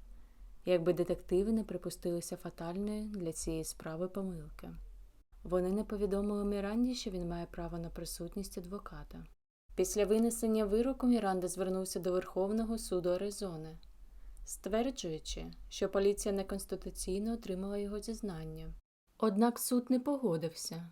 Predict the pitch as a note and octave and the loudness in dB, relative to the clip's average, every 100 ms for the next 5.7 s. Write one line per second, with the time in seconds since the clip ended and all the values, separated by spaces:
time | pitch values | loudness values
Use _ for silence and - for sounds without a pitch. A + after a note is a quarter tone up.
0 | - G3 F3 F#3+ F#3+ - F#3+ D#3+ F3 A3+ | -6 -2 2 2 2 0 -4 -2 0 0
1 | A3 A3 A#3 G#3+ F3 D3+ D#3 D#3+ _ _ | 2 2 0 0 -4 -4 -8 -14 _ _
2 | _ - - - - - C4+ C4 C4 G#3+ | _ -20 -20 -20 -20 -2 0 4 6 6
3 | G#3+ A3+ A#3+ G#3 G#3 A3+ A3+ G3+ G3+ - | 6 6 6 4 4 2 2 2 0 0
4 | G#3+ G#3+ A3 - F3 F#3+ G3+ G3+ - E3 | 2 2 0 -2 -2 -2 -2 -4 -4 -4
5 | E3+ - F#3+ - G#3+ D#3+ | -4 -6 -6 -4 -4 -6